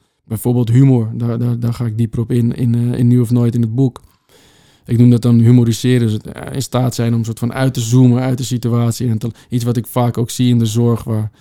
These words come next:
zorgprofessionals ook wel goed in zijn, omdat ze vaak te maken hebben met gewoon, nou ja, ook wel heftige of ellendige situaties, maar ze kunnen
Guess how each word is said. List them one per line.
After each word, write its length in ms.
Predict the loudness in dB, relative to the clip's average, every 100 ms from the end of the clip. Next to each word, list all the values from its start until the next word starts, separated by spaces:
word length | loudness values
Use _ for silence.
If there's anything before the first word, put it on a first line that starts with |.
| _ _ _ _
zorgprofessionals 800 | -2 0 0 -2 0 2 2 2
ook 140 | 2
wel 100 | 0
goed 240 | -2 0 0
in 80 | 2
zijn, 200 | 2 2
omdat 180 | 0
ze 80 | -4
vaak 260 | -2 -2 0
te 100 | 0
maken 280 | 0 -2 -4
hebben 140 | -6 -4
met 200 | -6 -6
gewoon, 280 | -2 -2 -4 _ _ _
nou 180 | -10 -8
ja, 180 | -8 -8
ook 180 | -6 -2
wel 240 | 0 0 -6 _ _ _ _ _
heftige 520 | -12 -6 -6 -4 -2 2
of 200 | 2 2
ellendige 480 | 2 4 2 0
situaties, 640 | -4 -2 0 0 0 -2 -2
maar 160 | 0
ze 80 | -2
kunnen 340 | 0 0 2